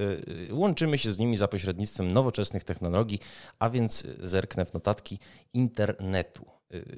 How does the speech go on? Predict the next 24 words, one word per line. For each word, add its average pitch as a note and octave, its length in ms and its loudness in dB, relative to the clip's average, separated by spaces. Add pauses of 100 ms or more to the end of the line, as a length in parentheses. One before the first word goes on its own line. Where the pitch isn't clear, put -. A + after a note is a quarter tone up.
(140)
Y, G2+ 100 -4
panowie, D3+ 360 4
zanim D3+ 400 4
zaczniemy, C#3+ 840 4
to B2 80 4
ja B2 100 6
się C3 120 -4
chciałem B2+ 400 4
z A#2+ 80 -2
wami, B2 380 6
y, G#2 960 0 (460)
rozmówić C3 460 6
i A2+ 40 4
może G#2 160 6
to G#2+ 100 -2
naszym A2 280 2
rozmówcom G2+ 680 2
wyartykułować, G#2+ 920 4
y, G2 220 -2
na G#2 260 -2
temat C3+ 240 0
bardzo C3+ 360 4
modnego A2+ 520 4
ostatnio, G2 600 0